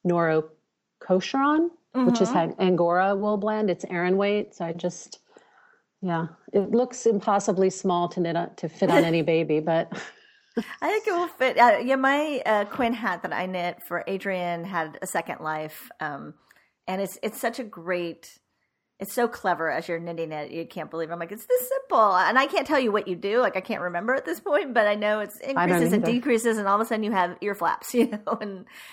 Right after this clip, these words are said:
Speaker 2: it's just, it's so great. And what, um,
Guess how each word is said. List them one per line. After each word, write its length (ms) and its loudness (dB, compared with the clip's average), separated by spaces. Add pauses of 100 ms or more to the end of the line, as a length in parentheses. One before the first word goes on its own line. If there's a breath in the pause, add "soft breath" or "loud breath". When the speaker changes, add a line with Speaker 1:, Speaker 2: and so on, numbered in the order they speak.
(160 loud breath)
Speaker 2:
it's 200 -4
just, 380 -6
it's 420 -6
so 240 -4
great. 320 -2
And 120 -6
what, 260 2
um, 360 0